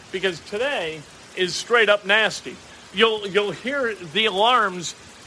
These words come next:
go off periodically. You'll hear the thunder periodically as Westfield is being inundated with torrential rain. Uh, a, a significant storm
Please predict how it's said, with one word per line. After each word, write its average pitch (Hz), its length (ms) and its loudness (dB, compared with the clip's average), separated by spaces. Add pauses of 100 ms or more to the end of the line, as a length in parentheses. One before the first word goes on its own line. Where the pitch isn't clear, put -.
go 202 240 4
off 175 640 2
periodically. 196 720 2
You'll 170 320 -4
hear 277 300 -4
the 202 160 -8
thunder 240 500 0 (440)
periodically 185 800 0 (340)
as 170 300 0
Westfield 185 680 0 (280)
is 190 160 -6
being 202 320 0 (100)
inundated 208 880 0
with 196 180 0
torrential 208 760 -2 (320)
rain. 151 320 0 (440)
Uh, 185 600 4 (180)
a, 175 60 2
a 165 80 0
significant 208 840 -2
storm 170 560 -2